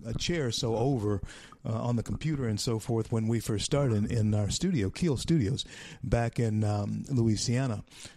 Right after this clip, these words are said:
seven ten, uh, Keel, uh, on the A M dial. I think it's something like one oh one or something like that on the F M dial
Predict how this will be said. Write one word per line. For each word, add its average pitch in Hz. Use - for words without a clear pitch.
seven 120
ten, 113
uh, 107
Keel, 131
uh, 107
on 113
the 104
A 147
M 107
dial. 110
I 110
think 127
it's 117
something 117
like 110
one 113
oh 117
one 107
or 113
something 113
like 113
that 117
on 107
the 107
F 131
M 107
dial 107